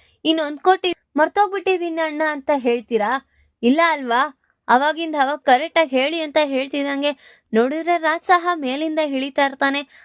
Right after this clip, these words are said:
ಆಗ, "ಎಲ್ಲಾರು ಈ ಮನೇಲಿ ನಷ್ಟ ಮಾಡೋರೇ ಇದ್ದಾರೆ, ಎಲ್ಲ ನನ್ ಗಂಡನ್ ವಿರುದ್ಧವಾಗೇ ಮಾತಾಡ್ತೀರಾ" ಅಂತ ಧನಲಕ್ಷ್ಮಿ ಹೇಳ್ತಾ ಇರ್ತಾರೆ. ನೋಡಿದ್ರೆ ಅಪರ್ಣಗೆ ಮತ್ತೆ,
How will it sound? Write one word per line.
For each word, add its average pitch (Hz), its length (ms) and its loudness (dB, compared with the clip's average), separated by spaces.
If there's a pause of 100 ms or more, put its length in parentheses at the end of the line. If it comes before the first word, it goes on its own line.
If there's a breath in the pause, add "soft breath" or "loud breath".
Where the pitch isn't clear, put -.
(200 soft breath)
ಆಗ, 277 180 2 (1700)
"ಎಲ್ಲಾರು 330 460 4 (100)
ಈ 320 140 -4
ಮನೇಲಿ 269 480 -2
ನಷ್ಟ 247 380 -4
ಮಾಡೋರೇ 311 500 -2
ಇದ್ದಾರೆ, 269 320 0 (420 soft breath)
ಎಲ್ಲ 294 300 2
ನನ್ 311 260 -4
ಗಂಡನ್ 262 440 -2
ವಿರುದ್ಧವಾಗೇ 277 560 0
ಮಾತಾಡ್ತೀರಾ" 285 680 -2
ಅಂತ 254 220 -6 (500 soft breath)
ಧನಲಕ್ಷ್ಮಿ 381 640 0
ಹೇಳ್ತಾ 311 400 0
ಇರ್ತಾರೆ. 294 400 0 (400 soft breath)
ನೋಡಿದ್ರೆ 302 500 0
ಅಪರ್ಣಗೆ 330 600 -2
ಮತ್ತೆ, 320 340 0